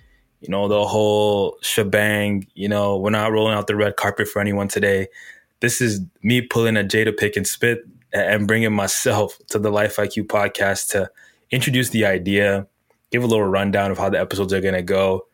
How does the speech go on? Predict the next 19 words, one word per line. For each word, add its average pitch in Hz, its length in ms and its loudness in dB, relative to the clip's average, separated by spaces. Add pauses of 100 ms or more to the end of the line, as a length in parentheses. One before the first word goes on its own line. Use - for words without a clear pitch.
(500)
and, 98 300 0
uh, 101 100 4
just 117 160 -2
have 233 160 0
a 175 40 -2
ton 170 200 0
of 147 60 -2
fun. 185 320 -2 (120)
Honestly, 117 440 -2
I'm, 98 280 -2 (200)
I'm 117 180 0
really 117 180 0
psyched. 107 520 -2 (1080)
I 104 140 0
guess 139 180 2
we 175 100 0
can 143 100 0
start 123 340 2
with 110 300 2